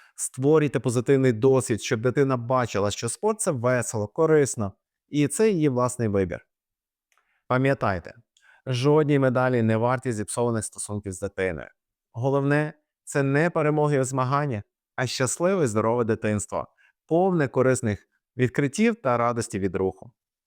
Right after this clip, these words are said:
І найбільша перемога — це коли ваша дитина зберігає любов до спорту,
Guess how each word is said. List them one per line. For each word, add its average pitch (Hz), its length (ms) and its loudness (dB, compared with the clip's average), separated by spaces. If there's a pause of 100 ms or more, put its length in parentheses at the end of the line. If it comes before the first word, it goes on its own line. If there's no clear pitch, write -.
(540)
І 143 100 2
найбільша 139 460 2
перемога — 139 560 -2 (100)
це 151 140 -6
коли 156 180 4
ваша 151 280 2
дитина 147 360 2
зберігає 135 460 0
любов 127 280 0
до 123 100 -2
спорту, 165 560 -6